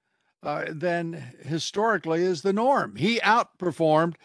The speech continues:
He didn't underperform, despite having some of the most reviled,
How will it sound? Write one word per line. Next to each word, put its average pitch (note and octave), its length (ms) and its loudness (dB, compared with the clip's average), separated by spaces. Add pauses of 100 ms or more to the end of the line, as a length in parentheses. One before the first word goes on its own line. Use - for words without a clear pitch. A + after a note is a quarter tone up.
(280)
He G3 160 2
didn't A3 300 4
underperform, G3 840 0
despite F#3+ 480 -4
having F#3 420 -2
some F3 260 -8
of F3 100 -6
the E3+ 80 -6
most E3 380 -6
reviled, F#3 800 0